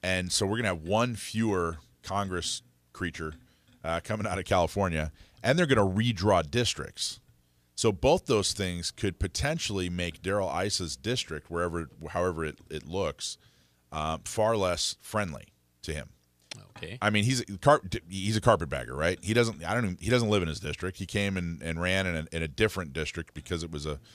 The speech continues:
Speaker 1: very Republican district, and that's why he ran, 'cause he, he, he, he knew he could win. He goes on Fox News, and people know who he is.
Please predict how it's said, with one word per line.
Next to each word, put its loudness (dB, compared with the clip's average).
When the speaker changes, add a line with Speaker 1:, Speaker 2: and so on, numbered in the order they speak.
Speaker 1:
very 2
Republican -2
district, -10
and -6
that's -4
why 0
he -10
ran, -8
'cause -14
he, -14
he, -14
he, -14
he -10
knew -6
he -6
could -14
win. -12
He -10
goes -10
on -6
Fox -6
News, -10
and -16
people -12
know -6
who -10
he -10
is. -14